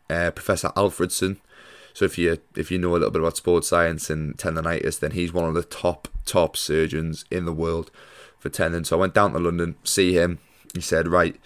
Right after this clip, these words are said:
we need to organise a day to get this surgery done,"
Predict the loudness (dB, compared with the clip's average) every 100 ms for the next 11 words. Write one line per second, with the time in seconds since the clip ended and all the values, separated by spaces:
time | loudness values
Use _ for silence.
0 | -20 -18 -18 -14 -2 4 8 8 8 6
1 | 4 4 8 8 6 0 -16 -10 -2 0
2 | 2 2 0 -4 -8 _ _ -8 -2 0
3 | 0 2 4 4 2 0 0 0